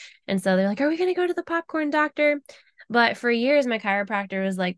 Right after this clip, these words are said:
"Becky, you gotta work on your posture. You gotta have better posture." And let me keep it real with you right now. And I promise there's a point to this, what I'm about to say. But my knee-jerk reaction,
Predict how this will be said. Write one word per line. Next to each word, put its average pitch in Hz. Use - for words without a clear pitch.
"Becky, 254
you 220
gotta 220
work 240
on 226
your 220
posture. 202
You 180
gotta 196
have 208
better 202
posture." 196
And 226
let 269
me 359
keep 311
it 240
real 180
with 190
you 185
right 175
now. -
And 214
I 226
promise 220
there's 185
a 180
point 175
to 185
this, 175
what 185
I'm 185
about 175
to 185
say. 180
But 233
my 233
knee-jerk 285
reaction, 233